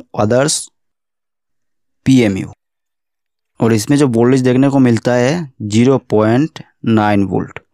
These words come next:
टू नंबर होता है हमारा डीवीडीडी कोर, डीवी कोर, इसमें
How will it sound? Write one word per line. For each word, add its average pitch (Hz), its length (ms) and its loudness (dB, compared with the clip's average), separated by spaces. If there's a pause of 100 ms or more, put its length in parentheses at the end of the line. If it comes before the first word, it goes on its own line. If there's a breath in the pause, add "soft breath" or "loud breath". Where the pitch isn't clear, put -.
(560)
टू 117 100 2
नंबर 135 280 2
होता 123 260 -2
है 123 80 -2
हमारा 117 300 0 (560)
डीवीडीडी 117 800 2
कोर, - 400 -8 (320)
डीवी 117 500 0 (4000)
कोर, 101 380 -2
इसमें 127 460 -2